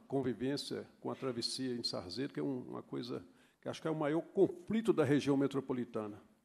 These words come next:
Um lugar que só tinha uma passagem de nível, é a estrada que liga Belo Horizonte, Birité, Sarzedo, a Brumadinho, e dava fila lá de quilômetros e quilômetros quando fechava a ferrovia, não tinha outra alternativa. A prefeitura de Sarzedo tomou iniciativa,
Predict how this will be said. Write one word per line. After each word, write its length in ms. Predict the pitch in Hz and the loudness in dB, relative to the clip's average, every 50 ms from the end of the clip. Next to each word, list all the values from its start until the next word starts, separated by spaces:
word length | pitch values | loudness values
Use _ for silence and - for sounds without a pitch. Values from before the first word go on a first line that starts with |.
| _ _ _ _ _ _ _ _ | _ _ _ _ _ _ _ _
Um 60 | - | -6
lugar 240 | 127 127 123 143 147 | -4 -2 0 0 -2
que 100 | - 156 | -2 -4
só 180 | 135 - - 160 | -6 -2 -2 -4
tinha 220 | - - - 180 | -4 -2 0 2
uma 120 | 202 190 180 | 4 4 4
passagem 800 | 180 - 139 - - - 147 147 165 185 202 185 151 190 202 156 - - - - - - _ _ _ _ _ _ _ _ _ _ - | 4 2 0 0 0 2 2 4 4 4 4 4 2 2 0 -2 -4 -10 -20 -20 -20 -20 _ _ _ _ _ _ _ _ _ _ -10
de 160 | 110 123 123 | -6 -4 -2
nível, 540 | 120 135 151 175 202 196 185 202 208 202 180 - - - - | 0 2 2 0 0 0 -2 -2 -2 -2 -4 -6 -10 -14 -8
é 100 | 180 131 | -4 -2
a 120 | 131 131 123 | -2 -2 -2
estrada 520 | 110 - - - - - 131 135 139 135 | -4 -6 -8 -10 -6 -4 -2 -2 -2 -4
que 80 | 127 139 | -4 -6
liga 260 | 123 123 135 131 135 | -4 -4 -4 -4 -4
Belo 220 | 110 110 139 139 | -4 -2 -2 0
Horizonte, 400 | 131 120 101 95 123 143 139 - | 0 -2 -2 -2 -2 -2 -2 -4
Birité, 680 | 110 117 120 117 110 117 - 139 147 151 147 139 127 123 - | -4 -4 -4 -4 -6 -6 -4 -2 -2 0 0 -2 -4 -6 -10
Sarzedo, 680 | - - - 127 95 95 87 98 135 147 151 135 120 123 | -10 -6 -6 -4 -4 -4 -4 -2 0 0 0 0 0 0
a 60 | 120 | 0
Brumadinho, 800 | 107 104 131 151 143 131 104 101 92 113 147 156 170 170 156 151 - - - _ _ _ _ _ _ _ _ _ _ _ _ - | 2 2 2 2 2 2 0 -2 -2 0 2 2 2 0 -2 -4 -6 -14 -20 _ _ _ _ _ _ _ _ _ _ _ _ -10
e 200 | - 131 143 147 | -6 -6 -6 -6
dava 440 | 139 - 151 147 143 160 175 196 | -6 -10 -10 -4 0 0 2 2
fila 300 | 180 - - 190 180 175 | 0 -2 -2 0 2 2
lá 140 | 147 156 170 | 4 4 4
de 160 | 170 123 135 | 2 0 -2
quilômetros 460 | - - - 135 143 165 175 170 143 135 | -4 0 2 4 6 6 6 4 2 -2
e 40 | |
quilômetros 360 | - 160 131 127 139 156 160 - | -2 0 0 2 2 0 0 0
quando 180 | - 170 165 | 0 0 0
fechava 420 | - 165 156 135 - - 143 139 151 | 2 2 0 0 0 0 0 0 0
a 40 | |
ferrovia, 420 | 143 - 190 160 196 185 156 180 226 | -2 -2 0 0 0 0 0 0 0
não 100 | 269 302 | 0 0
tinha 180 | - - 262 | -2 0 0
outra 160 | 240 190 151 147 | 2 2 2 0
alternativa. 540 | - 147 127 127 127 107 - - 120 120 | -2 -2 -2 -2 -4 -4 -4 -6 -4 -4
A 40 | 151 | -4
prefeitura 500 | - - 175 - - 165 127 - 151 135 | -4 -4 -6 -4 -4 -6 -6 -6 -8 -8
de 60 | 135 | -8
Sarzedo 300 | - - 131 113 120 147 | -4 -4 -2 0 0 0
tomou 240 | - 160 151 131 147 | 2 2 2 4 2
iniciativa, 760 | 147 131 123 - 139 120 - - - 160 170 160 143 151 143 | 0 0 0 -2 -2 -2 -4 -4 -2 -2 -2 -2 -2 -6 -8